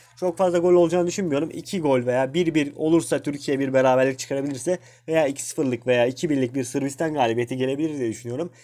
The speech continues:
İki üç gol bahsi bence değerlendirebilirsiniz. Güzel de bir oranı var. Değerlendirmek isteyenlere buradan duyurulur. Bir altmış beş orandan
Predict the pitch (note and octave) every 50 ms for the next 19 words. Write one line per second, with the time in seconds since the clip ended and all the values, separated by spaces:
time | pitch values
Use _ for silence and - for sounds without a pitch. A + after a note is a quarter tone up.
0 | _ _ _ - - - G#3 G3+ G3 - - D3 C3+ C3+ B2+ A#2+ A#2+ - C#3+ D3
1 | C#3 C3 A#2 A#2+ B2+ C3 C#3 D#3 D#3 D#3 D#3 D#3+ D#3+ D#3 E3+ F3 D#3 B2 C#3+ E3+
2 | F#3 F3+ - - - _ _ _ _ C#3+ C#3+ C#3 F3 F#3+ F#3+ F3+ E3+ C#3+ C3+ C3+
3 | - - A#2 B2 C3+ C#3+ D#3+ D3+ C3+ C#3+ D3+ - D3 C#3+ C#3 C#3 C#3 C#3 D3 D3
4 | D#3 D3+ C#3+ C3+ - C3+ A#2+ A2+ A#2 B2+ D3+ C#3 C3+ C#3+ C#3+ C3 C3 C#3 D3+ C#3+
5 | C3+ - D3+ D#3+ D#3+ D3 B2 B2 C#3+ F3 D3 - - D3 C#3+ B2+ - - A#2 -
6 | B2+ A2 B2 A#2 A#2 A#2 C3 D#3+ F3+ F3+